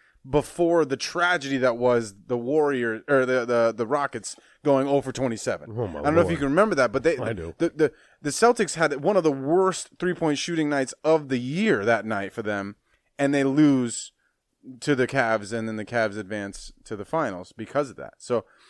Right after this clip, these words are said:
Speaker 1: uh, and they didn't replenish in the shooting ranks. Celtics did not add any shooters this year. All Milwaukee does, it's inside out, and, and if Brook Lopez
Speaker 2: If
Speaker 1: is
Speaker 2: he's
Speaker 1: hitting,
Speaker 2: hitting, if he's
Speaker 1: if
Speaker 2: hitting
Speaker 1: Brook
Speaker 2: forty-five percent,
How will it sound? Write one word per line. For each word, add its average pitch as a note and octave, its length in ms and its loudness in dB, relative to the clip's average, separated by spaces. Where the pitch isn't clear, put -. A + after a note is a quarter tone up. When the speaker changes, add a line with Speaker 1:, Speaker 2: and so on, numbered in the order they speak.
Speaker 1:
uh, A2 400 -2
and C3 260 0
they D3 200 4
didn't E3+ 260 -2
replenish D#3 720 -4
in C3+ 140 -2
the C3+ 60 0
shooting C3+ 360 -2
ranks. A#2 480 -6
Celtics C#3 340 0
did C#3 120 -4
not C#3+ 180 -2
add C3 240 2
any A2 140 -6
shooters F2 400 -14
this - 180 -18
year. - 160 -18
All E3+ 540 6
Milwaukee D3+ 480 0
does, C3+ 260 2
it's B2 140 -8
inside C3 380 0
out, A2+ 260 0
and, A#2 340 -6
and A2 480 -6
if A2+ 220 -6
Brook B2 260 0
Lopez C#3+ 380 2
Speaker 2:
If A2+ 60 -4
Speaker 1:
is G#2+ 60 -10
Speaker 2:
he's D3 240 2
Speaker 1:
hitting, G3+ 280 6
Speaker 2:
hitting, - 80 -16
if D3 160 -4
he's B3 200 0
Speaker 1:
if C3+ 60 2
Speaker 2:
hitting A#3+ 140 0
Speaker 1:
Brook F#3+ 160 8
Speaker 2:
forty-five G#3+ 400 8
percent, G#3 420 4